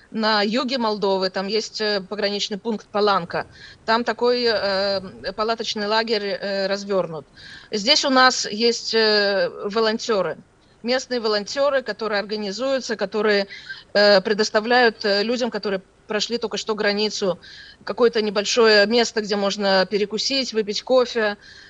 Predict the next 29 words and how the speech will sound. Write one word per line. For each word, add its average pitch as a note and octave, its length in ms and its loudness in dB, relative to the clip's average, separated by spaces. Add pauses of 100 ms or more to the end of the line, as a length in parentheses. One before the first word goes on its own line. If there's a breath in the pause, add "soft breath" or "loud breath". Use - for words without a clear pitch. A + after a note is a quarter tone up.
э, G3+ 240 2
обогреться, G#3+ 800 4
потому G#3 200 -6
что - 140 -6
на G#3 60 -4
самом A3 180 0
деле G3+ 160 0
погода G3 380 2
очень G3 260 0
холодная E3+ 460 0
все F#3 120 -4
последние F3 560 -4
дни. B3 320 0 (680 loud breath)
А G#3 120 4
они A3 180 4
помогают, A3+ 720 4
э, F#3+ 340 2
зачастую G#3+ 540 -2
с - 80 -6
ночлегом, G#3 580 0
они F#3 160 -4
помогают G3 480 0
найти G3 300 -4
транспорт, G3+ 480 -4
чтобы F#3 200 -8
добраться F#3+ 440 0
до F3+ 100 -6
Кишинева G3 680 0
или F#3 320 2